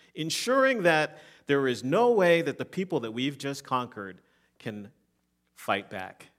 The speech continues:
There's no way that they can revolt. There's no way they would be able to, uh, come along and have enough agreement because we've just mixed up all the peoples. They're not gonna come and have enough unity to fight back.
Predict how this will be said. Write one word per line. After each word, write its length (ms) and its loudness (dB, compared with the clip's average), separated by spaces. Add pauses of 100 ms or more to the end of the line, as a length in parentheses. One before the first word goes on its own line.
(600)
There's 160 -4
no 140 4
way 140 2
that 180 0
they 80 0
can 180 -6
revolt. 340 -6
There's 220 -2
no 160 2
way 140 0
they 140 -2
would 160 -2
be 160 0
able 160 -2
to, 140 -6 (440)
uh, 260 -2 (180)
come 200 -2
along 320 0
and 80 -6
have 200 0
enough 340 -6
agreement 500 -8
because 260 -6
we've 200 -10
just 280 -4
mixed 360 -4
up 220 0
all 240 0
the 100 -4
peoples. 640 -6 (260)
They're 140 -4
not 180 -4
gonna 160 -4
come 380 -8
and 160 -8
have 240 -2
enough 420 -8 (400)
unity 720 -8 (680)
to 100 -14
fight 300 -10
back. 380 -18